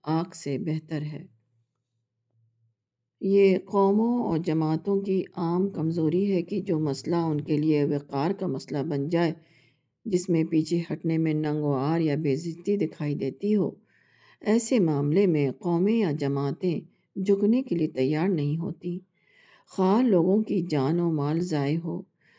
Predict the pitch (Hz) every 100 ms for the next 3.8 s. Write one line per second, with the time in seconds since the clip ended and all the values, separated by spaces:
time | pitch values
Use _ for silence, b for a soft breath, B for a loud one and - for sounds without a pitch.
0 | b b 170 151 151 147 175 - 165 170
1 | 165 180 185 196 175 160 185 208 196 143
2 | 151 156 156 143 127 139 180 190 170 147
3 | 147 156 190 143 - 180 165